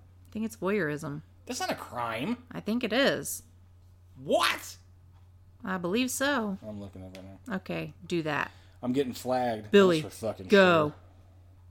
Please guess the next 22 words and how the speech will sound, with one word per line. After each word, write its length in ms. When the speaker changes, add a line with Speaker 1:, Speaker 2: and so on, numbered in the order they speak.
Speaker 1:
They 100
were 80
both 260
charged 300
with 180
trespassing, 840
but 100
the 60
task 440
force 400
and 300
district 320
attorney 400
thought 380
Flores 760
may 160
have 100
been 140
responsible 680
for 160
the 100
murders 600